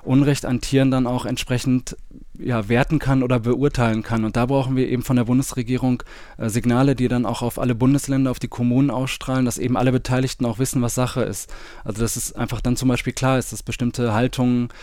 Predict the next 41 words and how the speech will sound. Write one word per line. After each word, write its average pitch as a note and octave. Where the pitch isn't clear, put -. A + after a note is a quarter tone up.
verboten A#2+
sind A#2
oder A#2
bestimmte A2+
Tierversuche. C3+
Das B2
muss A#2
eine A2+
Politik -
vorgeben. C#3
Aber A2+
auch B2
wir C3
als B2
Verbraucher A#2
müssen A#2+
uns B2
eben B2
dran A#2+
gewöhnen, B2
dass A#2
wenn A2+
wir A2+
Tierschutz A#2+
haben A#2+
wollen, C3
dass B2+
dann A2+
zum B2
Beispiel, A#2
wenn A2+
wir A#2
es A2+
noch A2+
essen, C3
der A#2
Schnitzel A#2+
auch B2+
teurer A#2+
werden G#2+
muss. G2+